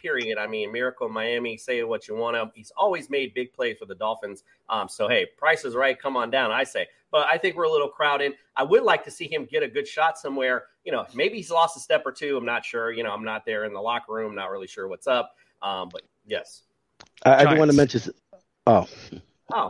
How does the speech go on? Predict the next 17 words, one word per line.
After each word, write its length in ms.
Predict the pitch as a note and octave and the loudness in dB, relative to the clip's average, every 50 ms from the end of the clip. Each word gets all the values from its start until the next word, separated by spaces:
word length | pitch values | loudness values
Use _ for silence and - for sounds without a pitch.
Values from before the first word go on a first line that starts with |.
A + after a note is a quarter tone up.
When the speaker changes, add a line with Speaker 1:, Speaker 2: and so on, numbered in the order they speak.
| - - | -6 -4
Speaker 1:
sorry. 260 | - G#3+ G3 C#3+ C3 | -2 0 0 0 2
Nick, 100 | C#3 E3+ | 4 6
Speaker 3:
Giants. 260 | E3+ E3+ E3 D#3 A3 | 8 8 8 8 6
Speaker 1:
Nick's 180 | D5 - - - | 4 2 0 -2
trying 160 | - - - | -2 -2 -2
to 60 | - | 0
get 140 | D3 C#3+ C3+ | 0 0 0
in 120 | B2+ A#2 | 0 -2
the 80 | A#2 A#2 | -2 -2
Giants. 540 | A#2 B2 F3 A3 B3 G#3 A#2 F#2+ - - D3+ | 0 0 0 2 2 0 -2 -2 -4 -4 -4
Okay. 300 | F3 - - E3 D3 F3 | -4 -2 0 2 2 4
Speaker 3:
The 80 | - | 6
Giants. 480 | C#3+ F#3 F#3+ G3 F#3 D#3+ C#3 - - - - | 8 10 10 10 8 6 4 -2 -8 -10 -6
The 120 | D#3+ D3 | 0 6
Speaker 2:
Mm. 40 | C3 | 8
Speaker 3:
Giants, 300 | C3 F#3 F#3 F3+ E3 - | 8 10 8 8 6 2
because 560 | - E3+ - - F#3 F3 E3 C#3 - - | -6 -4 0 4 4 4 4 2 -4 -10